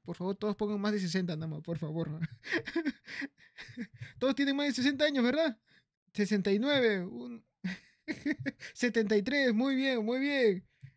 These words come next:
Noventa y nueve, ciento veinte, eso, eso, mis viejos, mis viejos, eso.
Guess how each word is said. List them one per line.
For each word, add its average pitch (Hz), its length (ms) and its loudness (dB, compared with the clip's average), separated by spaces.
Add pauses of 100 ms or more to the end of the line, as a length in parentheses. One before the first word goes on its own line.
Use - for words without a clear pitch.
(120)
Noventa 240 400 2
y 233 80 2
nueve, 262 520 4
ciento 269 320 2
veinte, 269 760 2
eso, 214 260 0
eso, 240 380 0
mis 214 200 2
viejos, 226 420 2
mis 214 140 -2
viejos, 226 420 0
eso. 220 500 2